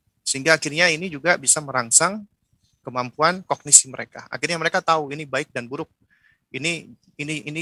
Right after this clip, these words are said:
apa, ini jelek dan baik, ini benar dan salah, ini bahaya dan manfaat. Itu mereka ketahui itu semua. Karena ini sesuatu yang, yang mereka peroleh dengan cara belajar. Ya. Ini mereka ketahui dengan cara mereka belajar. Dan belajarnya manusia itu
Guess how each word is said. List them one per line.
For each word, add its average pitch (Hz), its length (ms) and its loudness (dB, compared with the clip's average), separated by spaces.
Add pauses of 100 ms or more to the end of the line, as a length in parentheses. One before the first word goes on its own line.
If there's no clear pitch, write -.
(120)
apa, 151 240 -4
ini 156 80 -6
jelek 139 320 -4
dan 123 160 -6
baik, 156 240 0
ini 139 240 -4
benar 151 240 -6
dan 143 160 2
salah, 160 320 -2
ini 143 160 -6
bahaya 143 400 0
dan 131 160 -8
manfaat. 135 400 -2
Itu 165 160 -12
mereka 180 320 -6 (240)
ketahui 127 320 -4
itu 123 80 -8
semua. 113 320 -6 (480)
Karena 156 160 4
ini 214 140 0
sesuatu 165 420 2
yang, 196 240 0 (560)
yang 165 320 -2 (720)
mereka 170 240 -2
peroleh 180 320 4
dengan 156 240 -2
cara 185 320 2 (160)
belajar. 147 400 0 (880)
Ya. 147 220 -2 (1000)
Ini 165 220 -4
mereka 175 320 -2
ketahui 170 340 0
dengan 160 240 -2
cara 156 220 6
mereka 160 260 -2
belajar. 143 400 -2 (760)
Dan 156 160 2
belajarnya 156 480 4
manusia 156 480 2
itu 240 320 -6